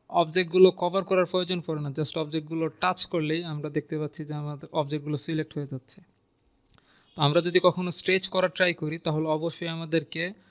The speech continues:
এই ডান দিক থেকে স-, সবুজ রঙের উইন্ডোটা ক্রিয়েট করে আমাদেরকে সিলেক্ট করতে হবে। সাপোজ আমি যদি এখন এই অবজেক্টটাকে স্ট্রেচ করতে চাই, তাহলে আমি যদি সাপোজ ডান দিক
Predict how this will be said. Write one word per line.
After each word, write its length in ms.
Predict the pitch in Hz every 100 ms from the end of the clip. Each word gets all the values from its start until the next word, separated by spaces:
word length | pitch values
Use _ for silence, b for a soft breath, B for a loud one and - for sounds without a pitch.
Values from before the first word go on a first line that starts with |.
| b b b b -
এই 200 | 156 143
ডান 220 | 147 160
দিক 140 | 170 190
থেকে 460 | 196 185 190 202 196
স-, 280 | - 160
সবুজ 320 | 170 165 160 170
রঙের 320 | 170 170 160
উইন্ডোটা 480 | 151 170 175 170 170 -
ক্রিয়েট 260 | 185 185 185
করে 180 | 165
আমাদেরকে 380 | 160 156 151 156
সিলেক্ট 280 | - 165 156
করতে 280 | 151 - 143
হবে। 240 | 143 170 202 b b b
সাপোজ 340 | - 156 151 147
আমি 200 | 156 160
যদি 200 | 160 156
এখন 460 | 160 156 147 165 190 b b b b b _ _ - 190
এই 360 | 165 170 175
অবজেক্টটাকে 720 | 180 180 156 160 165 - 170 170
স্ট্রেচ 340 | - 185 -
করতে 320 | - 160 151
চাই, 260 | - 143 190 - b b _ _
তাহলে 340 | - 143 151 151
আমি 260 | 156 156
যদি 520 | 147 156 156 156 151 147 _ _ -
সাপোজ 420 | - 165 180 151
ডান 200 | 156 165
দিক 140 | 170